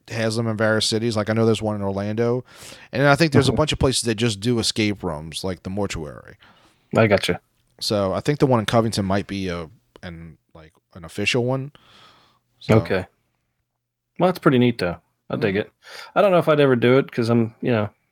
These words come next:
Speaker 2: I, I'd like to try. I think I'd try, but I, I have a feeling I'd just pay, like, thirty bucks and stand.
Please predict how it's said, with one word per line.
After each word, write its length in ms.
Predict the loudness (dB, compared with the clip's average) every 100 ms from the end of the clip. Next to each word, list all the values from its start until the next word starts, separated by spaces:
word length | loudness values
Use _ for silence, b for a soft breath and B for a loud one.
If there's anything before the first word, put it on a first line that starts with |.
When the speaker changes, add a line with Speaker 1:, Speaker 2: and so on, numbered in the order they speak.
| -2
Speaker 2:
I, 220 | 0 2
I'd 80 | 4
like 160 | 2 0
to 80 | -4 -10
try. 200 | -6 -6
I 200 | 0 0
think 120 | 2
I'd 120 | 0
try, 260 | 2 4 4
but 200 | 0 -4 _ B B B B B -2
I, 140 | 2 4
I 100 | 4
have 80 | 4
a 40 |
feeling 240 | 4 4
I'd 140 | 4 2
just 160 | 0
pay, 120 | 2 4
like, 160 | 4
thirty 200 | 2 0
bucks 280 | 2 2 0
and 80 | -4
stand. 440 | -2 -2 0 -2